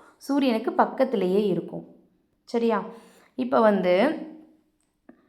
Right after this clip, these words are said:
ந-, ந-, ந-, நைட் டைம்ல, அதாவது நள்ளிரவுல பார்த்தோம் அப்படின்னா, அதை வந்து நம்ம வந்து பார்க்க முடியாது. ஏன்னா இது வந்து சூரியனுக்கு அருகில இருக்கறனால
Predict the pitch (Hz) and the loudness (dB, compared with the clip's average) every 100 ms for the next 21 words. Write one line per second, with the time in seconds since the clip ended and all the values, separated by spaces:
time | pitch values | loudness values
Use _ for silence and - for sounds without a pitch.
0 | _ _ _ - 208 208 208 208 226 233 | _ _ _ 2 4 6 6 6 6 4
1 | 226 214 208 208 262 311 294 247 220 240 | 2 0 2 2 2 4 4 6 6 6
2 | 262 220 254 320 330 269 226 202 196 202 | 6 6 6 6 8 6 6 4 2 2
3 | 214 190 254 233 196 240 208 190 233 220 | 0 0 -2 0 0 0 0 -2 -2 0
4 | 185 202 220 214 180 175 165 160 170 170 | 0 0 0 -2 -2 -2 -2 -2 -2 -2
5 | 175 214 208 214 226 214 226 220 208 196 | -2 -2 -2 -4 -6 -6 -4 -4 0 0
6 | 185 196 202 185 180 180 180 175 | 0 0 0 -2 -4 -6 -6 0